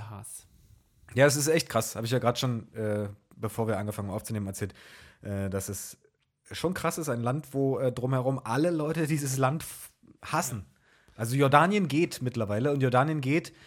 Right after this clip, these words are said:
Speaker 2: äh, hat, hat mir der, der Dude in Jordanien erzählt, ähm, weil, nee, hat der Militär, der Ex-Geheimdienst-Militär-Dude in Israel erzählt, Jordanien geht, weil der jordanische König, ähm, ziemlich gut ist und, äh,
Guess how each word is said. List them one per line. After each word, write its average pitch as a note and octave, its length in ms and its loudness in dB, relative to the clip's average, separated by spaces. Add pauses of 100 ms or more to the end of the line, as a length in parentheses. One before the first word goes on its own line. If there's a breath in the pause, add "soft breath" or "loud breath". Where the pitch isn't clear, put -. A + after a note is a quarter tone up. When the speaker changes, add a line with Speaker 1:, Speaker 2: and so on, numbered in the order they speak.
(220 loud breath)
Speaker 2:
äh, - 100 0
hat, C3+ 600 2
hat B2 220 0
mir B2+ 160 0
der, B2 260 2
der A#2+ 240 0
Dude C3+ 340 -4
in C3 140 -6
Jordanien B2+ 340 -2
erzählt, C3+ 600 0
ähm, A#2 440 2 (420 loud breath)
weil, B2+ 640 4
nee, C#3 200 4
hat A#2 160 0
der A2+ 180 2
Militär, B2 680 0 (520)
der A#2 260 0
Ex-Geheimdienst-Militär-Dude B2 1700 -4
in A2+ 200 -6
Israel C3 300 -2
erzählt, A#2+ 340 -2 (240 loud breath)
Jordanien C3+ 540 4
geht, B2+ 400 0
weil B2+ 260 6
der B2+ 220 4
jordanische B2 580 2
König, D#3+ 680 0 (400 soft breath)
ähm, C3+ 600 0 (420 soft breath)
ziemlich D#3 360 0
gut F#3+ 180 0
ist - 300 -6
und, A#2 380 -4
äh, A#2 260 -4